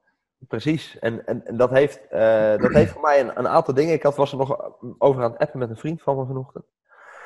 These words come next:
Het heeft voor mij met een aantal zaken te maken. En één is, het pareltje kan op pagina honderddrieëntachtig staan. En dan mis je die omdat je halverwege stopt. Hè? Dus de hele mooie wijsheden staan niet per se in de eerste drie hoofdstukken.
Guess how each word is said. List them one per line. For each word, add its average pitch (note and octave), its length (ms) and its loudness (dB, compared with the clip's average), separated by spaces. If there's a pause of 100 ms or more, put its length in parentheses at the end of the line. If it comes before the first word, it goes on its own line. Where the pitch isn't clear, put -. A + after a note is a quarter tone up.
(580)
Het A2+ 140 -2
heeft C#3+ 360 2 (280)
voor C3 200 2
mij D3 180 4
met C3 120 -2
een - 180 -12
aantal D#3 280 2
zaken A2 360 2
te - 80 -10
maken. A#2+ 380 0
En - 280 -4
één D3 380 4
is, A2 380 -2
het B2+ 260 -4
pareltje C3+ 480 2
kan A#2+ 200 -2
op A2 120 -6
pagina A#2 340 2
honderddrieëntachtig A#2+ 720 -2
staan. C#3+ 280 -4 (840)
En C3 100 2
dan A#2+ 120 2
mis - 180 0
je B2+ 60 -10
die C3+ 140 0
omdat A#2 180 -2
je A2+ 60 2
halverwege A2 380 2
stopt. - 280 -4
Hè? C#3+ 120 0
Dus B2+ 140 -6
de A#2 80 -4
hele C#3 260 2
mooie B2 240 4
wijsheden A2+ 520 4
staan G#2+ 200 4
niet A#2+ 160 -4
per A2 140 4
se G#2+ 260 4
in G2+ 80 2
de G2 80 0
eerste A2+ 240 2
drie G#2+ 200 -2
hoofdstukken. C3 460 -2